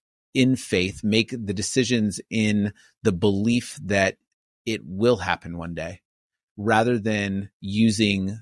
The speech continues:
the discouragement as an excuse to, "Ah, this isn't gonna work," 'cause that attitude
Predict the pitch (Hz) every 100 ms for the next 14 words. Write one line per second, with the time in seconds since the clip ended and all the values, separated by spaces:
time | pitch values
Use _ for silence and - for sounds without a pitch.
0 | - 90 90 90 - - 120 120 95 101
1 | 101 - 98 90 87 - - - 123 113
2 | - - _ _ _ _ - 113 101 -
3 | 127 123 98 90 110 117 - 98 90 82
4 | 80 82 87 - - _ _ _ _ _
5 | _ - 92 143 160 131 107 95 101 92
6 | 85